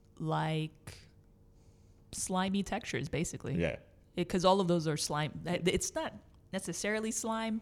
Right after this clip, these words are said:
Speaker 1: but that's the
Speaker 2: It's like
Speaker 1: closest
Speaker 2: slime
Speaker 1: word I
Speaker 2: mixed
Speaker 1: can
Speaker 2: with
Speaker 1: think of.
Speaker 2: crunch, and it's like that. It's not supposed to be together.
Speaker 1: Yeah.
Speaker 2: You know, it's like
Speaker 1: It's lumpy mush. You don't like
Speaker 2: Yeah.
Speaker 1: lumpy mush.
Speaker 2: Yeah.
Speaker 1: That's what it is.
Speaker 2: Yeah.
Speaker 1: Yeah, totally. I mean, it doesn't sound right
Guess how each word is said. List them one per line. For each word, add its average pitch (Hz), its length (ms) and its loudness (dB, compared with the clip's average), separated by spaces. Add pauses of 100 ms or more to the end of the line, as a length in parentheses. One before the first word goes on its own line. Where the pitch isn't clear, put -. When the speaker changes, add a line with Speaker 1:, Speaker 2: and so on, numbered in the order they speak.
Speaker 1:
but 185 140 -2
that's 175 180 2
the - 80 6
Speaker 2:
It's 123 100 4
like 139 100 12
Speaker 1:
closest 147 240 4
Speaker 2:
slime 127 200 8
Speaker 1:
word 120 160 10
I 120 40 10
Speaker 2:
mixed 120 160 4
Speaker 1:
can 131 80 0
Speaker 2:
with 101 100 2
Speaker 1:
think 156 120 0
of. 113 80 8
Speaker 2:
crunch, 117 440 6
and 104 120 6
it's 92 220 0
like 92 320 4
that. 104 320 6
It's 101 300 0
not 117 200 4
supposed 117 300 2
to 104 60 -4
be 110 180 0
together. 87 500 2 (180)
Speaker 1:
Yeah. 175 340 2 (260)
Speaker 2:
You 104 240 6
know, 101 240 8
it's 101 120 0
like 92 220 4 (200)
Speaker 1:
It's - 220 6
lumpy 196 360 4
mush. 160 540 2
You 175 100 2
don't - 140 6
like - 140 6
Speaker 2:
Yeah. 101 60 2
Speaker 1:
lumpy 156 340 -2
mush. - 520 -2 (100)
Speaker 2:
Yeah. 95 260 2
Speaker 1:
That's - 200 0
what 131 100 0
it 135 80 -4
is. 123 300 -6 (340)
Speaker 2:
Yeah. 78 140 -4 (280)
Speaker 1:
Yeah, 220 180 6
totally. 180 420 4 (320)
I 180 60 12
mean, 185 100 12
it 185 80 12
doesn't 180 220 12
sound 175 340 8
right 151 220 4